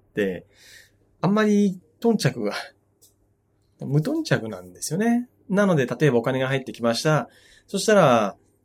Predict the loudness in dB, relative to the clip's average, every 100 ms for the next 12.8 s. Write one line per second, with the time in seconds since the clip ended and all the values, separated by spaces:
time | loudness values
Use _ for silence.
0 | _ -4 -2 0 -2 -2 -4 -6 -6 0
1 | 0 4 2 2 4 4 4 2 -4 -6
2 | -4 0 4 4 4 4 6 4 4 4
3 | 6 4 0 -2 -2 0 0 2 2 4
4 | 2 0 0 2 2 0 0 2 2 -2
5 | 0 4 4 2 _ _ _ _ _ _
6 | -4 0 2 2 4 2 2 4 4 2
7 | _ _ _ _ _ 0 6 6 6 4
8 | 4 0 0 0 0 -2 0 2 4 4
9 | 4 0 -4 -4 -6 -6 -4 -4 -8 -16
10 | _ _ -4 -2 -2 -2 -4 -4 -6 -8
11 | -10 -10 -12 -14 -16 -18 -20 -4 0 0
12 | -2 _ -12 0 2 2 0 -4